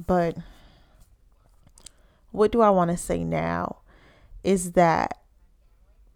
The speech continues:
I don't know. I have the same thoughts. You know, it was wrong.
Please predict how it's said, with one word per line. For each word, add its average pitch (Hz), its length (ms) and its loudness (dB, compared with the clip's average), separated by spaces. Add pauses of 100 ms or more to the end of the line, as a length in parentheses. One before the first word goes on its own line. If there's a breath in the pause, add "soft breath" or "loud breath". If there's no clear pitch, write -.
(840)
I 220 120 -2
don't 285 240 0
know. 226 420 -2 (760)
I 220 120 4
have 262 200 4
the 247 100 4
same 185 340 -2
thoughts. - 600 -6
You 180 120 -6
know, 175 120 -2
it 170 140 -6
was 175 180 -4
wrong. 170 600 -4